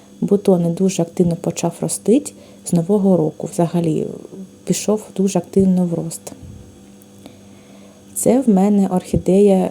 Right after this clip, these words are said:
е, фірма на ш-, горщику штрих-код Green Balance.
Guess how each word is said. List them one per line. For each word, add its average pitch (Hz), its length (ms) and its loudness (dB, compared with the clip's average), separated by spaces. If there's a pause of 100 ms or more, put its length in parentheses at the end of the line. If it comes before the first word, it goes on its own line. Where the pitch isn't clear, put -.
е, 175 220 -4 (200)
фірма 196 500 0 (120)
на 180 340 0
ш-, - 120 -8 (580)
горщику 190 540 0
штрих-код 175 520 -2
Green 185 260 4
Balance. 175 560 0